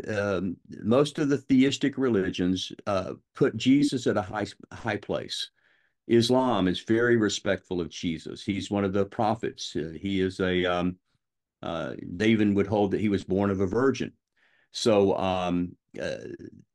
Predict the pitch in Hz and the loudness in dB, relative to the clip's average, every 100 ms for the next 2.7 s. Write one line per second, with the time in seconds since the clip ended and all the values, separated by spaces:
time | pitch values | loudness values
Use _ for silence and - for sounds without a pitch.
0 | _ - 98 82 71 95 131 156 135 101 | _ -12 -6 -4 -6 2 4 6 6 6
1 | 90 78 71 110 120 - 156 165 160 - | 2 -4 0 2 2 2 4 4 4 0
2 | 113 101 - - 87 52 50 | 0 0 0 0 0 -2 -8